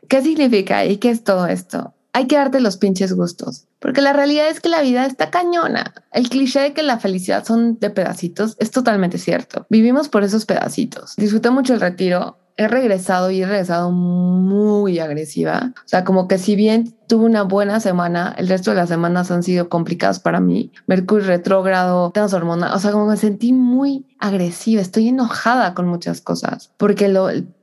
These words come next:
peligroso de los retiros es que ves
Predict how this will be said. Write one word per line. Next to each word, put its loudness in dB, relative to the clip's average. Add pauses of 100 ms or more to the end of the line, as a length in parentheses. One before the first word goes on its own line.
peligroso 2
de 0
los -2
retiros -4 (260)
es 2
que 4
ves 0